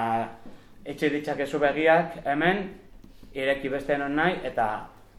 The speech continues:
ba, ez konturatu hemen ez zaudela. Eta... Bueno, ba, ba, barkatu horre, horrelakorik egiten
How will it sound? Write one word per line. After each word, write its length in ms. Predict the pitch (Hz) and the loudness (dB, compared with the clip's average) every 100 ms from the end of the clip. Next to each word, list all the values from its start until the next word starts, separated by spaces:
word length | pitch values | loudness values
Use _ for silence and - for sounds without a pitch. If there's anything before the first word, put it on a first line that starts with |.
| - | -8
ba, 140 | 123 117 | -2 -2
ez 60 | 117 | -2
konturatu 500 | 127 135 135 139 143 139 - - - - | -6 0 0 2 0 -2 -10 -20 -20 -6
hemen 280 | 135 131 123 | -4 -2 -4
ez 80 | 123 | -4
zaudela. 360 | 110 110 101 87 - - _ _ - _ - - - - - - - - - - - - | -4 -2 -4 -8 -14 -20 _ _ -20 _ -20 -20 -20 -20 -20 -20 -20 -20 -20 -20 -20 -4
Eta... 340 | 131 123 123 117 117 117 117 113 113 - - - - - - - - _ - - - - _ - - - _ - | -2 4 6 8 8 8 8 4 2 -4 -16 -20 -20 -20 -20 -20 -20 _ -20 -20 -20 -20 _ -20 -20 -20 _ -12
Bueno, 340 | 139 131 123 - | -2 0 -2 -2
ba, 160 | 120 117 117 113 - - - _ - - - - - - _ - - - - - - | 2 4 4 2 -2 -14 -20 _ -20 -20 -20 -20 -20 -20 _ -20 -20 -20 -20 -20 -12
ba, 160 | 104 104 | -6 -6
barkatu 280 | 107 117 117 | -4 -2 0
horre, 240 | 110 113 110 110 113 | 0 0 -2 -4 -6
horrelakorik 560 | 113 113 110 113 113 113 | -2 2 2 0 -2 0
egiten 600 | 113 117 117 117 117 113 | 0 0 -2 -4 -6 -6